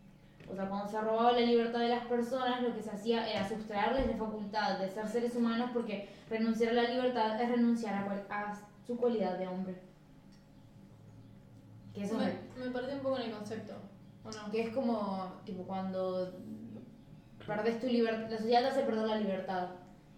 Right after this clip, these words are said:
Speaker 1: Y al perder la libertad, también perdés tu cualidad de hombre, porque como que son intrínsecos, o sea, un-, la libertad es intrínseca al hombre.
Speaker 2: Ujú.
Speaker 1: Porque el creador nos creó así.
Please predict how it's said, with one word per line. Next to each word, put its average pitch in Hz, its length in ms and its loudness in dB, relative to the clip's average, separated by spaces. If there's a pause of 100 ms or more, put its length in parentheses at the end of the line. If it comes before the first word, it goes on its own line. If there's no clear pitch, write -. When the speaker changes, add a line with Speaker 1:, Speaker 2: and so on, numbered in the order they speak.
(220)
Speaker 1:
Y 220 80 4
al 208 220 2
perder 208 340 0
la 220 180 2
libertad, 233 720 2 (360)
también 196 440 2
perdés 202 580 -2 (300)
tu 208 80 -6
cualidad 190 380 0
de 190 100 -2
hombre, 190 320 -2
porque 185 600 -4
como 180 180 -6
que 185 80 -4
son 196 180 0
intrínsecos, 190 800 -2
o - 20 -14
sea, 180 200 -10
un-, 196 360 -4
la 190 80 -4
libertad 185 400 -2
es 196 80 -4
intrínseca 190 500 -4
al 175 80 -6
hombre. 180 260 -8 (640)
Speaker 2:
Ujú. 226 340 -6
Speaker 1:
Porque 190 260 -2
el 180 140 0
creador 190 500 2 (160)
nos 196 120 -6
creó 180 180 -4
así. - 160 -12